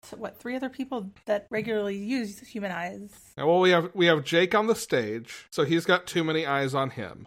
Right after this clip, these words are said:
Speaker 1: Hmm.
Speaker 2: We have Marco, Cassie, and Rachel
Speaker 1: Who
Speaker 2: in
Speaker 1: are all flies.
Speaker 2: Fly Morph. And didn't one of them say they couldn't be at the event, and then they were anyway?
Speaker 1: I don't know.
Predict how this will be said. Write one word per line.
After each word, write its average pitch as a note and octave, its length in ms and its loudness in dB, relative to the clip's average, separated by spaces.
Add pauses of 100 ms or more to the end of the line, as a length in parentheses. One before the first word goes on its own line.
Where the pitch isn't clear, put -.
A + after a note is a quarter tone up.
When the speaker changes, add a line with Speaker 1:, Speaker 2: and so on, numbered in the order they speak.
Speaker 1:
Hmm. C#4 80 -14 (680)
Speaker 2:
We D3+ 160 0
have C#3 760 2
Marco, F#3+ 760 4
Cassie, F3 580 2
and C#3 240 -4
Rachel C3+ 720 -2
Speaker 1:
Who C#4 80 -2
Speaker 2:
in C#4 120 2
Speaker 1:
are C4+ 100 2
all D4 200 0
flies. G#3 840 -4
Speaker 2:
Fly F3+ 380 6
Morph. C3 460 -4 (160)
And A3 160 2
didn't F#4+ 240 -2
one C#4+ 120 2
of C#4+ 120 -4
them B3+ 160 -2
say G3+ 280 0
they F#3 160 0
couldn't D3+ 360 -8
be E3 200 -2
at C#3 260 -2
the E3 100 -2
event, F3 600 -4
and D3+ 140 -4
then D3+ 120 -6
they D3 100 0
were C#3+ 420 -2
anyway? E3 540 -6
Speaker 1:
I F#3 80 -16
don't E3 120 -14
know. F#3 180 -14